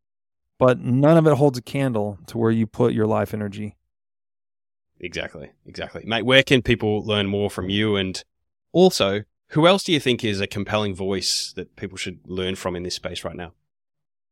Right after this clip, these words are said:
Speaker 1: Oh, man, there are so many good voices and more every day. You know, Bitcoin just keeps recruiting the best and the brightest. Um, I really, you know,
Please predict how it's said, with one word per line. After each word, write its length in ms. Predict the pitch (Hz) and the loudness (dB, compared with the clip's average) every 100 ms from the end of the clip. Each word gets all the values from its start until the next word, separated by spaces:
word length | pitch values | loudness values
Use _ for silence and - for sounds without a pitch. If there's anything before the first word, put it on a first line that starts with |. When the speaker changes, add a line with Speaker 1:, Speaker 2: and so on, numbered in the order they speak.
| _ _ _ _ _ _ _ _ _ - | _ _ _ _ _ _ _ _ _ -12
Speaker 1:
Oh, 180 | 110 101 | -8 -6
man, 400 | 107 104 104 87 | -6 -6 -8 -10
there 180 | 123 123 | -6 -4
are 320 | 120 113 113 - | -4 -4 -6 -10
so 460 | - - - 131 | -10 -8 -6 -8
many 440 | 123 120 117 113 104 _ _ _ | -6 -8 -10 -12 -14 _ _ _
good 160 | 127 110 | -12 -10
voices 760 | 107 110 110 117 110 101 - - | -8 -8 -6 -8 -10 -10 -14 -14
and 200 | 110 110 | -10 -6
more 440 | 117 135 127 110 117 | 0 6 6 6 2
every 200 | 110 98 | 0 2
day. 380 | 101 104 98 92 | 2 2 0 -4
You 60 | 104 | -4
know, 120 | 101 | 0
Bitcoin 460 | 110 - 127 113 | 0 0 0 0
just 160 | 104 - | 0 -6
keeps 340 | - 120 - | -6 -6 -4
recruiting 440 | 113 - 120 110 104 | -8 -4 -2 0 -2
the 60 | |
best 280 | 95 107 - | 0 0 -2
and 80 | 110 | -8
the 40 | 95 | -2
brightest. 580 | 104 107 107 - - _ _ _ _ _ _ _ - | 0 0 -2 -6 -10 _ _ _ _ _ _ _ -4
Um, 540 | 107 107 104 104 113 - _ _ _ - | -2 0 -2 -4 -8 -16 _ _ _ -8
I 100 | 120 | -6
really, 560 | 120 139 143 131 127 _ _ | -2 -2 0 -2 -6 _ _
you 100 | 139 | -8
know, 240 | 127 113 | -6 -6